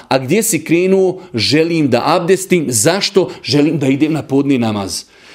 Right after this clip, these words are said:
Samo to što je on kazao, prenio nam je šta se nalazi u njegovom srcu, pa, znači, na samom početku abdesta čovjek treba da ima namjeru, "Želim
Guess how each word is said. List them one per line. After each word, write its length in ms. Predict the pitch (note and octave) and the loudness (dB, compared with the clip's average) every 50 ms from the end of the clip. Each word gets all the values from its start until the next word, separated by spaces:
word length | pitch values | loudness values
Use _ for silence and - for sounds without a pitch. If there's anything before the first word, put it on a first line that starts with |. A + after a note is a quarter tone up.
| - - | -18 -10
Samo 640 | - - - - - F3 G3 A#3+ C4 B3 A#3 F3+ - | -6 -4 -2 0 2 2 2 0 -2 -2 -2 -2 -2
to 260 | - G#3 A3 F#3+ E3 | 0 2 2 2 2
što 160 | - - E3 | 2 2 2
je 80 | E3+ F3+ | 2 2
on 120 | F3 D3+ | 2 0
kazao, 800 | - - D3+ D3 D#3+ F3+ F#3+ E3 E3+ F#3+ F3+ F#3 F#3 F#3 F#3 - - - _ _ | 0 0 0 0 0 -2 -2 0 2 2 2 2 0 -2 -4 -8 -16 -20 _ _
prenio 420 | - D#3+ F3 F#3 G3 F#3 F3+ E3+ | 0 0 2 2 2 0 0 0
nam 180 | E3 D#3+ D3+ D3+ | 0 2 2 2
je 80 | C#3+ C#3+ | 0 0
šta 200 | - - F#3 D#3 | 0 0 0 0
se 180 | - - D3 | 0 0 0
nalazi 640 | C#3 C#3 C#3+ D3+ D3+ C3 A#2 C3 D3 D3 C#3 - - | 0 2 2 0 0 0 2 2 2 2 0 -2 -2
u 80 | B2 C3 | 0 2
njegovom 360 | C3+ C#3 C3 B2+ C3+ C3 B2+ | 2 2 2 2 2 2 2
srcu, 520 | B2+ - F#3 F#3 F#3 - - F3+ E3 D#3+ - - - - | 0 0 -2 -2 -2 0 0 0 0 0 -4 -12 -10 -6
pa, 120 | - A#2 A2+ | -4 -4 -2
znači, 500 | A#2+ C#3+ C#3 C3+ - D3 C#3 C3 B2 - - - | -2 -2 -2 -2 -2 0 -2 -2 -2 -6 -6 -4
na 100 | A#2+ A#2 | -2 -2
samom 360 | - - D#3 D#3 D#3+ D#3 D3 | 0 0 0 0 0 0 -2
početku 480 | C#3+ B2+ A#2+ - C#3 D3 D3 - - A#2+ | -2 -2 -2 0 0 -2 -2 -2 0 0
abdesta 540 | C3+ C3+ C3 D3 C#3+ - - D3 C#3 B2 - - - _ | 0 0 0 -2 -2 -2 0 -2 -2 -2 -6 -14 -12 _
čovjek 280 | - C#3+ C3+ B2+ B2+ - | 0 2 2 2 2 2
treba 240 | C3+ C3+ C3+ C3 B2 | 0 2 2 2 2
da 80 | A#2+ | 2
ima 200 | B2+ C3 C3 A#2 | 2 2 2 2
namjeru, 640 | A2+ A2 A#2+ B2+ C3+ C#3 C3+ C#3 C3+ B2 C#3 D#3 D#3 D#3 - - - - | 2 2 2 2 0 2 2 2 2 2 2 2 0 -2 -6 -12 -12 -8
"Želim 680 | G#2+ G2+ - - B2+ C3 C3 B2 C3+ C#3+ D3 C#3+ D3 | -6 -4 -2 0 0 0 2 2 2 0 0 -2 -4